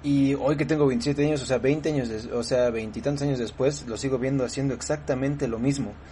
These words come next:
lo cual me llevó a preguntarme, pues, justo el sentido de la vida, o, o si tiene que ver con los comentarios que anteriormente, o los podcasts que anteriormente les, les había yo,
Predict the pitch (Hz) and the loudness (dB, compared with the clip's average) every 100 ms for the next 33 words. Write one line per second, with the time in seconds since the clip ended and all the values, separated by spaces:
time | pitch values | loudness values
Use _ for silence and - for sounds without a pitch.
0 | - - - 135 139 170 180 - - - | -18 -10 2 2 6 6 4 0 -16 -18
1 | - 143 143 135 139 165 180 170 139 123 | -10 -2 2 2 2 0 2 2 2 2
2 | 151 170 151 - - - - - - - | 0 2 0 -4 -8 -16 -18 -18 -18 -16
3 | - - - - - - - - - - | -18 -18 -18 -18 -18 -18 -18 -16 -16 -16
4 | - - - - 156 151 - - - - | -16 -18 -18 -4 2 2 2 -10 -10 -4
5 | 214 214 175 160 180 190 180 165 202 190 | 4 6 6 6 6 8 8 6 4 4
6 | 165 - 131 131 - 127 120 - 151 156 | 6 4 2 2 -2 -6 -4 0 2 4
7 | 139 139 151 147 123 113 113 113 110 135 | 4 4 4 0 -2 -2 -6 -4 -2 0
8 | 143 - 110 104 117 135 139 139 143 143 | -2 -4 -8 -6 -4 -2 -2 0 -2 -4
9 | - - 113 107 123 117 139 120 107 117 | -8 -6 -4 -4 -4 -2 -2 -2 -6 -4
10 | 131 131 135 113 101 104 107 104 131 120 | -4 -4 -4 -6 -6 -8 -6 -2 0 2
11 | 123 131 | 2 0